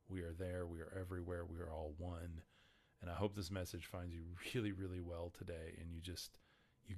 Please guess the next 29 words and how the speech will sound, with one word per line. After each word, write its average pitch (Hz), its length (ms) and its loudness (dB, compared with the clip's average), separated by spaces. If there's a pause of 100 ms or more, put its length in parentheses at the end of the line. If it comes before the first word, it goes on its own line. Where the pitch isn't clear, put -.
get 120 200 12
what 117 180 10
I'm 98 160 4
saying. 90 580 0
And 92 80 0
as 92 240 2
you 87 80 0
deal 117 320 10
with 123 140 8
the 110 100 4
families 113 560 6
and 101 100 2
stuff - 380 2
over 98 320 0
Christmas, 95 720 -2 (440)
it's 92 140 0
just 101 220 2
like 92 160 4
a 82 80 0 (100)
primal 95 560 4
love 85 460 2
of, 82 180 -2
like, 80 340 -4 (140)
we 101 140 4
are 92 80 6
just 87 260 0
one 92 480 2
incredible 90 760 0
story. 92 580 0